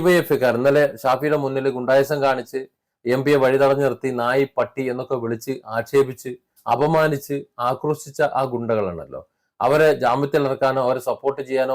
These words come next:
സി പി എം പോയി കഴിഞ്ഞാൽ സി പി എം കുടുങ്ങിപ്പോവും, അടപടലം പെട്ടുപോകും.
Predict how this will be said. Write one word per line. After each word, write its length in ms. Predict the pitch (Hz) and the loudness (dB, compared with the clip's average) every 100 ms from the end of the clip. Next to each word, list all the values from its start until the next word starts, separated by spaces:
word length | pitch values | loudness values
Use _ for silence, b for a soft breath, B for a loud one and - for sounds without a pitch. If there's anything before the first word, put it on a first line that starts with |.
| 127 | -4
സി 100 | 117 117 | -6 -8
പി 80 | 139 | -4
എം 40 | 135 | -4
പോയി 140 | 123 120 123 | -4 -4 -4
കഴിഞ്ഞാൽ 300 | 120 123 123 _ _ _ | -4 -6 -8 _ _ _
സി 100 | 147 147 | -6 -2
പി 80 | 170 | 0
എം 80 | 165 160 _ _ _ | 0 -2 _ _ _
കുടുങ്ങിപ്പോവും, 500 | 151 180 208 143 110 107 | -6 -2 0 0 -2 -2
അടപടലം 440 | 117 151 156 160 156 | 0 0 2 2 0
പെട്ടുപോകും. 360 | 131 104 87 | -4 -8 -12